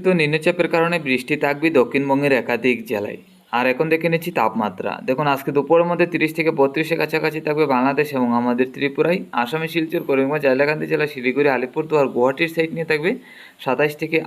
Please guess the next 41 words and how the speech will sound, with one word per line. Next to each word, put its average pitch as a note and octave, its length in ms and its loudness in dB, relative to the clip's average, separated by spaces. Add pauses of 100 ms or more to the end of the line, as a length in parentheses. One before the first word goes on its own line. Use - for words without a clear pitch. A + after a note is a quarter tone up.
(100)
আঠাশের A#2+ 400 0
কাছাকাছি। A2 480 -6
তো B2+ 120 0
বন্ধুরা, D3 300 0
আজকের D3+ 260 -6
দিনে E3 220 0
তেমন D#3 160 0 (100)
বেশি B2+ 200 -6
একটা - 200 -2
তাপমাত্রা C3 400 0 (100)
থাকছে B2 340 -2
না, G3 40 -2 (440)
তবে D3+ 240 6
বাংলাদেশের D#3 480 2
রাজশাহী C3+ 400 0
এবং D#3 100 -2 (100)
খুলনা D#3 260 2 (100)
বিভাগের D#3+ 360 4
দিকে E3 140 0 (100)
চৌত্রিশ C#3 420 0
থেকে D#3 220 0
সাতত্রিশের B2+ 500 -4
কাছাকাছি A#2+ 440 -4
থাকবে। C#3 180 0 (160)
এদিকে D3 280 -2
কিন্তু E3+ 160 -4 (100)
গরম A#2+ 200 4 (100)
অনেকটাই C3 360 0
থাকবে C#3+ 200 -2 (100)
এবং A#2+ 120 2 (440)
সূর্যের D#3+ 360 4
আলো E3+ 100 0 (100)
এদিকে B2+ 260 4
কিন্তু C3+ 220 -4
থাকার C3+ 260 -4
সম্ভাবনা। G#2 500 -2 (720)
আগামীকাল F3 480 0
থেকে F#3 160 -2 (160)
বত্রিশ C3+ 360 0
থেকে E3+ 200 2
তেত্রিশের C#3 420 0